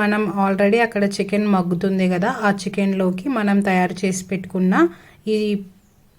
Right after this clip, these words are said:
పేస్ట్ని కూడా యాడ్ చేసుకోవాలి. ఫ్లేమ్ మీడియంలో పెట్టుకొని ఈ పేస్ట్ని బాగా మగ్గించుకోవాలి, ఎలాంటి పచ్చివాసన లేకుండా ఉండేంత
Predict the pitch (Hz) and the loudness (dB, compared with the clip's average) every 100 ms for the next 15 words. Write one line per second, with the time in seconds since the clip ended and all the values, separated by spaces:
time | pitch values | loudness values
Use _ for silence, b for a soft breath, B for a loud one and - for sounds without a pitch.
0 | - 214 202 202 196 196 196 277 220 185 | -4 -2 0 0 0 2 2 2 2 0
1 | 185 180 160 - 170 165 165 240 339 - | 0 -2 -2 -2 2 2 2 2 0 -2
2 | - _ _ _ _ _ _ - 240 233 | -20 _ _ _ _ _ _ -6 2 2
3 | 254 240 220 220 220 220 220 214 196 - | 4 2 4 4 4 4 2 2 -2 -4
4 | - 196 254 262 202 202 196 190 196 240 | -2 0 0 -4 -6 -4 -2 -2 -2 -4
5 | 233 202 180 190 202 180 175 185 - 190 | 0 2 2 4 4 2 0 -2 -2 0
6 | 175 180 233 175 180 180 208 196 180 190 | 2 2 2 2 2 2 0 -2 -4 -2
7 | 185 185 185 180 175 165 165 175 175 175 | 0 0 0 0 0 0 0 0 0 2
8 | 175 170 165 165 | 2 2 2 2